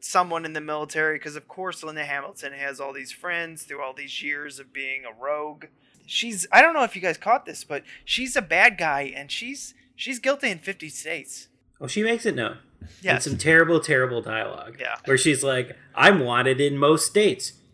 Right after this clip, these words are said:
Speaker 2: Fifty, in fact." And I'm like, "Who wrote this? <laughs>
Speaker 1: I
Speaker 2: Which one of the six of you is responsible for this?" <laughs>
Speaker 1: The guy named Billy Ray, <laughs> 'cause there's a fucking guy named Billy Ray,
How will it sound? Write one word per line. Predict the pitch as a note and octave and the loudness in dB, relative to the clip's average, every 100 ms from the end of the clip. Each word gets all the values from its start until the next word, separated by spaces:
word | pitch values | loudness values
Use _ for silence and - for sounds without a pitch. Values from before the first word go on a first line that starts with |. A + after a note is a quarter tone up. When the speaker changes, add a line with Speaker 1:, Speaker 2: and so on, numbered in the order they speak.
| - - | -20 0
Speaker 2:
Fifty, | D4 C#4+ - D3 A2 | 2 2 2 4 4
in | G#2+ | 2
fact." | - G2+ G2 - - | 0 -2 -2 -6 -2
And | C#3 | 2
I'm | C3 | 4
like, | B2+ A#2+ - _ _ | 2 -2 -4 _ _
"Who | D#4+ | 4
wrote | G#3+ - G#2+ - | 4 4 0 0
this? | - - - - | 2 4 4 8
<laughs> | A#3 - B3 - - - G3 G3+ G#3 F#3 - | 8 8 4 4 0 -2 -6 -6 -4 -4 4
Speaker 1:
I | F3 - | 6 6
Speaker 2:
Which | - F3+ | 8 8
one | A#3 A3+ | 10 12
of | F3 | 10
the | D3+ | 8
six | - F3 - | 8 6 6
of | E3+ | 2
you | C#3 C3+ | 4 4
is | A#2 | 4
responsible | A2+ - A2+ G#2+ A2+ G2+ | 2 -2 -2 -2 -4 -6
for | G2+ C3 | -6 -8
this?" | A#2+ F3 C3+ C3+ | 4 4 4 -2
<laughs> | F3+ A3 G#3+ - D3+ - - | -2 0 -2 0 0 0 -4
Speaker 1:
The | F#3+ | -2
guy | F#3+ D4+ F#4 | 4 8 8
named | F#4 D#4+ G#3 | 8 4 4
Billy | C4+ D4+ A#3+ | 4 4 4
Ray, | G#3+ A#3+ G#3+ - - - | 10 10 10 8 2 -2
<laughs> | - | 2
'cause | - | 4
there's | - - C4+ | 6 4 8
a | C4+ | 6
fucking | - D#4 - A#3+ | 10 10 10 6
guy | A#3 A#3 A#3+ | 10 12 12
named | A3 G3 | 8 2
Billy | F#3+ G3 F3+ | 0 0 2
Ray, | E3 E3 F3 | 4 4 4